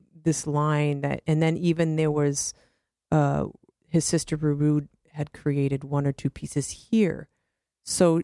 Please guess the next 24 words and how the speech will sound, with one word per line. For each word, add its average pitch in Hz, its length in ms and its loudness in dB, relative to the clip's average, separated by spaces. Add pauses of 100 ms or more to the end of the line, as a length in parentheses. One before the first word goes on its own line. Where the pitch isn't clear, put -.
(120)
she's, 165 600 -2
she's - 280 -2
still 170 460 0
reaching 160 500 -4
and 147 140 -4
connecting 151 540 -4
and 143 180 -14
sh-, - 220 -14
trying 147 220 -8
to 147 40 -10
s-, - 220 -18
share 151 300 -2
her 151 120 -2
story 143 560 -2
and 139 160 -8
figure 143 300 -2
things 139 340 -8
out 139 320 0 (460)
during 143 380 2
these 139 260 -4
three, 147 500 -2
this - 180 -6
three 147 280 -2
point, - 580 -4